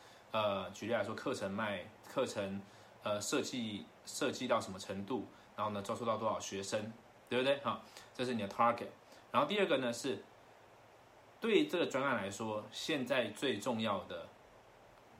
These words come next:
动作是什么？我把它称之为 power play，啊，最重要的动作是什么？可能是一两个任务，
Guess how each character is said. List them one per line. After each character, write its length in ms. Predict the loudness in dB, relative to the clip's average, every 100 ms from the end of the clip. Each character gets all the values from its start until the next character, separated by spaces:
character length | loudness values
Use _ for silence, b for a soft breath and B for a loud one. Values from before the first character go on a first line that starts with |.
| -4 2
动 220 | 2 2
作 160 | -2
是 60 | -2
什 100 | -4
么？ 100 | -10 -16 -20 -4
我 80 | 4
把 80 | 4
它 60 |
称 120 | 4 -2
之 60 |
为 80 | -2
power 320 | 0 2 2
play， 220 | 2 -2 -2 -10 -14 -4
啊， 180 | -4 -6 B B B
最 160 | 2
重 100 | 6
要 120 | 6
的 60 | 6
动 180 | 2 0
作 160 | -2
是 60 | -4
什 120 | -6
么？ 120 | -10 -16 -20 -20
可 140 | -6 -4
能 160 | -2
是 160 | -4 -4
一 140 | -4 -4
两 160 | -6
个 80 | -6
任 240 | -4 -4
务， 140 | -4